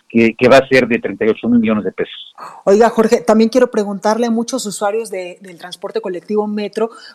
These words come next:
Speaker 2: pues nos llamó la atención las declaraciones de la directora general de, de este transporte, Florencia Serranía, cuando ella decía que ella no tenía ninguna responsabilidad en cuanto al mantenimiento de estas,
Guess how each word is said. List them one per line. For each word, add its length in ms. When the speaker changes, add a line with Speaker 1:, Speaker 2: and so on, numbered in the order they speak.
Speaker 2:
pues 320
nos 400
llamó 280
la 100
atención 500
las 140
declaraciones 580
de 80
la 80
directora 560
general 540
de, 360
de 60
este 180
transporte, 680
Florencia 340
Serranía, 480
cuando 220
ella 160
decía 340
que 140
ella 180
no 120
tenía 240
ninguna 360
responsabilidad 1160
en 200
cuanto 300
al 80
mantenimiento 680
de 160
estas, 380